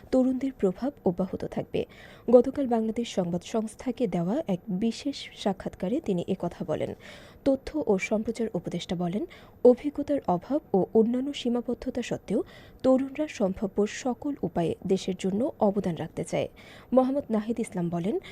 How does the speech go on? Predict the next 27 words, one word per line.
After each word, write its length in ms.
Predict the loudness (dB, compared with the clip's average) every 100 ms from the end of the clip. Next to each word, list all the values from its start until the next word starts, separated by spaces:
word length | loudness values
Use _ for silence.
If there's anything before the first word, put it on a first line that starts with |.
| -20 -2 2
তরুণরা 380 | 4 2 0 2
দায়িত্ব 240 | 2 2 -2 0
গ্রহণ 260 | 0 0 -2 0
করতে 240 | -2 -2 0 4
ও 20 | 2 2
ভবিষ্যতের 520 | -2 -2 -6 -4 -4 -2
জন্য 180 | 0 0 0
নিজেদের 320 | 0 0 -2 -2 -2
প্রস্তুত 340 | -2 -2 -8 -4
করতেও 280 | -2 0 0
প্রস্তুত। 360 | -2 -6 -4 -6 -8 -20 -20 -12 0
তিনি 160 | 2 4 4
বলেন, 200 | 4 2 2 0
অন্তর্বর্তী 460 | 2 0 0 -2 -2 0
সরকার 320 | 0 0 -4 2
তরুণদের 380 | 2 2 0 0 -4
সাথে 220 | -6 -6 -4
কাজ 120 | -4 -4
করতে 220 | -6 -2 0 2
এবং 120 | 0 2 2
তাদেরকে 360 | 2 2 4 2 4 2
রাজনৈতিক 460 | 2 -4 -6 -6 -4
প্রজন্ম 380 | -2 0 -2 -2 -2
হিসেবে 260 | -2 -2 0 0
গড়ে 160 | 0 0
তুলতে 200 | -2 -4 -2
চায়। 160 | -2